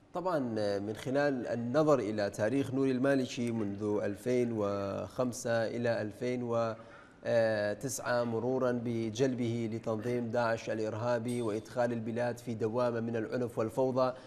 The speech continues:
نرى أن ممارسات هذا الرجل دائما كان يصب في، آه،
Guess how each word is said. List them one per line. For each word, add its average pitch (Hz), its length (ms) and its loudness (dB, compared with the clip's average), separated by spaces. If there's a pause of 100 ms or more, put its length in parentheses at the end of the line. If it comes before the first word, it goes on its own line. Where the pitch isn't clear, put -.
(260)
نرى 165 200 8
أن 127 680 6
ممارسات 127 600 4
هذا 139 220 6
الرجل 127 400 2
دائما 147 320 8
كان 135 280 2
يصب 127 320 0 (120)
في، 135 300 4 (440)
آه، 110 800 6